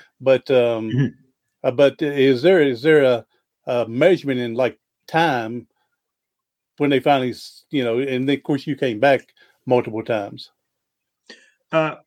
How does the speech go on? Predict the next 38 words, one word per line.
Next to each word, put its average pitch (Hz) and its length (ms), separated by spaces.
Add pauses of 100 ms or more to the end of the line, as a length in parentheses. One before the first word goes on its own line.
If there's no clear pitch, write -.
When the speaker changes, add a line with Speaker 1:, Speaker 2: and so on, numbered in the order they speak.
Speaker 2:
well, 170 200
I 180 80
know 247 200
that 190 200
after 185 320
five 165 380
minutes 156 320
of 135 100
oxygen 139 640 (120)
deprivation, 123 880 (220)
brain 147 120
damage 117 440
starts - 400
to 110 100
set 120 280
in. 101 220 (560)
Speaker 1:
Mm-hmm. 139 200
Speaker 2:
So 120 580 (380)
that 170 120
would 175 100
be 175 100
harder 160 300
to - 160
tell 156 200
with 143 160
me 135 220
'cause 127 180
I 131 180
had 135 260
brain 135 220
damage 120 360
going 127 240
in. 113 300
But, 123 180 (520)
um, 131 340
Speaker 1:
<laughs> 123 640
Speaker 2:
the, - 180 (800)
um, 127 500